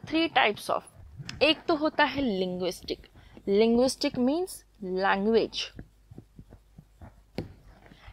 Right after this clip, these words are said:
ये creation जो है वो first और major test जो किया गया था India में नाइनटीन फ़ोर्टी सेवन से टू थाउजेंड सेवनटीन तक के जो जितने भी state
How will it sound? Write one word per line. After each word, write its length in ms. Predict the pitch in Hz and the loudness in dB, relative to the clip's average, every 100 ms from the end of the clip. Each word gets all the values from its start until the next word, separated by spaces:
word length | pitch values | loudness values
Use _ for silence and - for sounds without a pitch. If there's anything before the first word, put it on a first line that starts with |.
| - | 0
ये 160 | 254 381 | 6 6
creation 640 | - 339 339 311 359 349 | 8 8 8 6 4 2
जो 100 | 349 | 2
है 340 | 302 294 339 349 - - - | 2 4 4 4 -6 -16 -2
वो 100 | 285 | 0
first 520 | - - 285 302 - | 0 8 8 8 6
और 100 | 320 | 4
major 380 | 277 254 247 294 | 6 4 4 2
test 360 | - 262 254 - | 6 4 4 -2
जो 80 | 262 | -6
किया 260 | - 233 233 | -4 0 0
गया 220 | 220 214 | 2 0
था 200 | 208 226 - | 0 -4 -6
India 360 | 202 196 202 202 | -6 -6 -4 -4
में 220 | 208 302 - - | -4 -4 -8 0
नाइनटीन 420 | 233 254 262 320 | 4 4 6 4
फ़ोर्टी 320 | 311 285 247 269 | 6 4 4 0
सेवन 320 | 254 220 220 | 2 2 0
से 140 | 311 | -2
टू 180 | 320 302 247 | -2 -2 2
थाउजेंड 280 | 214 226 247 | 2 2 0
सेवनटीन 680 | - 220 233 254 254 330 381 | 0 0 0 0 0 0 2
तक 180 | 294 285 254 | 0 0 -4
के 80 | |
जो 140 | 220 226 | -4 -2
जितने 300 | 220 - 233 | -4 -2 -4
भी 140 | 220 | -4
state 380 | 220 - 202 196 | -6 -6 -6 -6